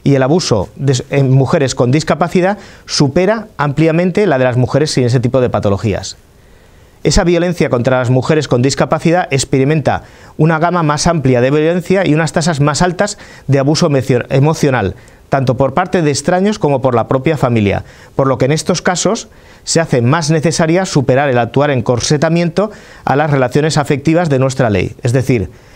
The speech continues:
en el caso de las mujeres con discapacidad, todavía es más necesario superar ese concepto acotado de violencia de género solo a las producidas dentro del ámbito de las relaciones sentimentales,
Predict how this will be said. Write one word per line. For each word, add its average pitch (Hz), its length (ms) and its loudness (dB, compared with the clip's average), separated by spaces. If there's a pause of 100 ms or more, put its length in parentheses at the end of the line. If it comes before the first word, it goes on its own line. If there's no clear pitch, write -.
(140)
en 131 100 0
el 120 80 0
caso 160 240 0
de 151 60 2
las 139 140 0
mujeres 139 360 0
con 120 500 0
discapacidad, 160 680 0 (280)
todavía 151 400 2
es 143 100 -4
más 147 220 2
necesario 151 580 0 (240)
superar 135 420 0
ese 156 180 0
concepto 139 460 -2
acotado 131 580 0 (200)
de 135 100 2
violencia 131 460 2
de 143 100 0
género 147 300 0
solo 160 440 0 (280)
a 135 120 0
las 160 220 -2
producidas 147 640 0
dentro 139 320 2
del 127 100 2
ámbito 139 480 2
de 135 120 2
las 117 120 2
relaciones 117 420 0
sentimentales, 101 720 -2